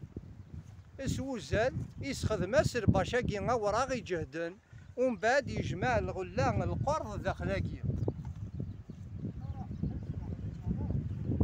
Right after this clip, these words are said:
الفلاح إلا قاد يتميز ويتغيمي يرى ألما يخص ذي الماكلة المالينس.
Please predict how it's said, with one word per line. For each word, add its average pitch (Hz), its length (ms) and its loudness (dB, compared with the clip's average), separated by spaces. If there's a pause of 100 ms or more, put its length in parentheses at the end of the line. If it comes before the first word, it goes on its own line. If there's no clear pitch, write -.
(1200)
الفلاح 269 540 6
إلا 262 200 8
قاد 294 260 8
يتميز 214 760 4
ويتغيمي 226 520 4
يرى 247 560 10
ألما 240 720 10
يخص 220 440 6
ذي 190 160 2
الماكلة 214 800 8 (520)
المالينس. 214 1120 6